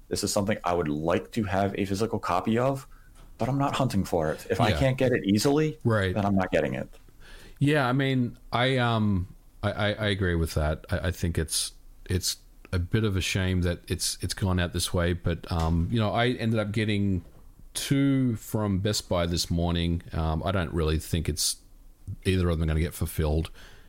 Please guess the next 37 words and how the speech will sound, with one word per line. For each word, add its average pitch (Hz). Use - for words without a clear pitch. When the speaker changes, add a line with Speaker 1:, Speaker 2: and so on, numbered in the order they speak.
Speaker 2:
Um, 76
you 82
know, 78
we'll, 80
we'll 104
see 107
how, 104
we'll 123
see 135
how 110
it 87
goes. 76
Like, 78
I 113
might 139
be 156
lucky, 143
but 101
I'm 98
not 90
really 82
expecting 78
any 80
mi-, 73
any 82
miracles 73
here, 73
so 73
we'll 73
see. 69
Speaker 1:
It 110
is 117
Best 90
Buy. 78
They're 85
notorious 80
for 82